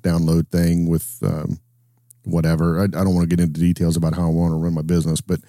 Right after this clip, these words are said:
the idea is I make money whether I sell art or not. And that's, that's the goal for me, because it gives me the freedom to have the cash flow I need to produce the art that I wanna make, which leads to that large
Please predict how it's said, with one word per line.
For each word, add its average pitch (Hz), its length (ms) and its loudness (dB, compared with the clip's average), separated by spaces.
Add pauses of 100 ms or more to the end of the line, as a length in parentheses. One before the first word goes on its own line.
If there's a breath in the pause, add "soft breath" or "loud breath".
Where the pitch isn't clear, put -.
(1700 soft breath)
the 127 140 2
idea 117 380 2
is 95 340 2
I 98 80 2
make 101 300 2
money 98 540 0 (380)
whether 92 220 2
I 87 80 2
sell 85 260 0
art 76 240 0
or 69 60 -4
not. 76 360 -2 (960)
And 90 120 0
that's, - 340 -2 (140)
that's 101 240 0
the 85 140 -4
goal 78 440 -2
for - 160 -2
me, 87 180 2
because 80 280 -2
it 92 60 0
gives 107 180 2
me 110 100 4
the 92 80 2
freedom 107 460 0
to 85 60 2
have 90 380 0
the 87 100 -6
cash 113 280 0
flow 87 280 0
I 87 80 0
need 87 260 2
to - 80 -8
produce 101 420 0
the 85 120 0
art 82 180 0
that 87 100 -2
I 82 40 0
wanna 82 220 0
make, 80 420 -2 (880)
which 95 220 -2
leads 98 300 2
to 92 100 0
that 85 180 0
large 85 540 0